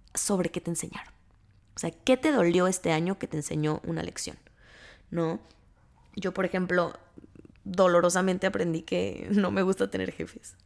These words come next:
¿no? Que me gusta ser mi propia jefa. Y me dolió un chorro, o sea, sí lo sufrí, lo batallé, lo lloré. Fue,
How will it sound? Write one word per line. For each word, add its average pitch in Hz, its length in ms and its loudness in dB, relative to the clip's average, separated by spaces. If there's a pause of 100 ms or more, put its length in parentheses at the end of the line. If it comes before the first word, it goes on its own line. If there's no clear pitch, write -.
¿no? 180 280 -6
Que 180 100 -4
me 160 80 -2
gusta 170 240 -8
ser 180 140 -6
mi 180 120 -6
propia 175 300 -10
jefa. - 280 -12 (680)
Y 170 80 -6
me 180 100 2
dolió 175 260 6
un 214 100 -2
chorro, 190 360 0
o 170 60 -8
sea, 165 340 -4
sí 160 180 -6
lo 180 120 0
sufrí, 165 420 -6
lo 202 140 -2
batallé, 165 680 0
lo 175 160 0
lloré. 160 640 0 (560)
Fue, 170 1120 -2